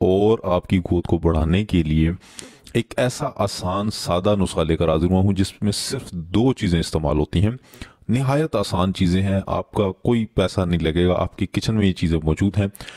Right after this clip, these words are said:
आप इसको लेकर बना सकते हैं। बहुत आसान नुस्खा है। आपको पता है कि फिटनेस फैक्ट्री YouTube चैनल का एक ही मकसद रहा है कि आपको सादा और आसान नुस्खे प्रोवाइड करना। तो इस वीडियो को आखिर तक देखते रहिए, ताकि आपको पता चले कि इसमें कौन-कौन सी चीज़ें शामिल होती हैं और इसके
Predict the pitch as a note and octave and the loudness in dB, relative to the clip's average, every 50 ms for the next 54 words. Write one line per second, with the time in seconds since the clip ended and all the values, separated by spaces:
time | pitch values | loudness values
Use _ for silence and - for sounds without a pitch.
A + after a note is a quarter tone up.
0 | - - _ - - - - A2+ - - G#2+ F#2 F#2 F#2 - G2 F2+ D#2 F2 E2+ | -20 -10 _ -4 -4 -2 -2 -4 -2 -2 0 0 0 0 0 -2 -2 -2 -2 0
1 | E2+ F2+ G2 - G2+ - - G#2 G#2+ G#2+ G2+ F2+ - _ - G#2+ G#2 B2+ A2+ - | 0 0 0 -2 -6 -2 -2 -2 0 0 -2 -4 -6 _ -2 0 0 0 0 0
2 | G2+ - G2+ F#2 F2+ E2+ - - F#2+ F#2 F#2 F2+ F2 - - - - A2+ - - | -2 0 -2 0 0 0 0 2 2 2 2 0 -2 -6 -6 -4 -4 -2 -2 0
3 | B2+ B2 A2+ - A2+ - G2+ F2+ - A2+ - - G2+ - - G#2 G2+ G2+ G#2 F#2 | -2 0 -2 -4 -2 -2 -4 -4 -4 -6 -6 -6 -6 0 2 2 2 2 2 0
4 | G#2 F#2+ G2 - - - - A#2+ A#2 - - A2+ F#2+ F2+ E2+ - G2 F2 E2 E2+ | 2 0 2 2 0 0 2 0 0 2 2 2 2 0 0 0 0 2 4 4
5 | F2 F2 - F#2 F2+ - - G#2+ - - - - E2 F2 F#2+ F2+ F#2+ F#2+ F#2+ - | 4 2 0 -2 -2 2 0 0 0 0 -2 -2 0 2 2 2 2 2 2 0
6 | F#2 F2 - E2+ E2 E2+ E2 - - F2+ E2+ - - D#2 - D#2 - - - - | -4 -2 -2 -2 0 0 -2 0 0 -2 0 0 0 0 0 -2 -2 -4 -6 -4
7 | - D2+ - - - _ - - - - - - - - C#3 - - C3 C3+ C3+ | -4 -4 -6 -6 -14 _ -20 -20 -20 -20 -18 -8 -2 -2 -2 0 0 0 0 2
8 | - - - F#2 F#2 - A#2+ B2+ C3 B2 A2 A2 A2+ - C#3 B2 B2+ C3 C3 A#2+ | 0 0 -2 -4 -4 -4 -4 -4 -4 -2 -2 -4 -2 -2 -4 0 0 0 2 2
9 | A2+ G2 - G2+ F#2+ F#2+ - G2 - G#2+ G#2+ A#2 - B2 A2+ B2 - B2 - - | 0 0 0 0 -2 0 -2 -2 -2 0 -2 0 -2 -2 -2 0 0 -2 0 0
10 | G#2 F#2+ - F#2 F#2 F#2 - G2+ G2 A2+ A2+ - A2+ A2+ A#2 - A#2+ A#2+ B2 A#2 | -2 0 2 0 0 2 0 0 0 -2 -2 0 0 0 0 -2 -2 0 0 0
11 | A#2+ - B2+ A#2+ A2 - - - | 0 0 0 0 0 -2 -2 -4